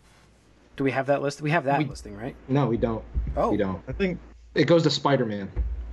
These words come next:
Speaker 1: Oh, I thought it went
Speaker 2: In
Speaker 1: into the
Speaker 2: summer.
Speaker 1: fall.
Speaker 3: Yeah,
Speaker 2: That's
Speaker 3: so
Speaker 2: exactly why they're not doing this.
Speaker 1: Well, there you go.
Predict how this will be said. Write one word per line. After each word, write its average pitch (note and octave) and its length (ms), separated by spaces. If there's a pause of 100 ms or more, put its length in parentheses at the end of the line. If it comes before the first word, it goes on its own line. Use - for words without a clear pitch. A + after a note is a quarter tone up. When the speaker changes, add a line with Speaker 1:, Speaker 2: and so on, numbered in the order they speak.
Speaker 1:
Oh, F3 640
I D3+ 100
thought G3+ 140
it F3 60
went D#3+ 140
Speaker 2:
In D3 40
Speaker 1:
into D3 120
the C3+ 100
Speaker 2:
summer. A2+ 120
Speaker 1:
fall. C3+ 340 (360)
Speaker 3:
Yeah, G#2 60
Speaker 2:
That's C#3+ 140
Speaker 3:
so D#3 60
Speaker 2:
exactly D#3+ 360
why D3 180
they're C#3 80
not C3+ 160
doing B2 260
this. G2 240 (840)
Speaker 1:
Well, C3+ 100
there C3 200
you C#3 40
go. D#3 280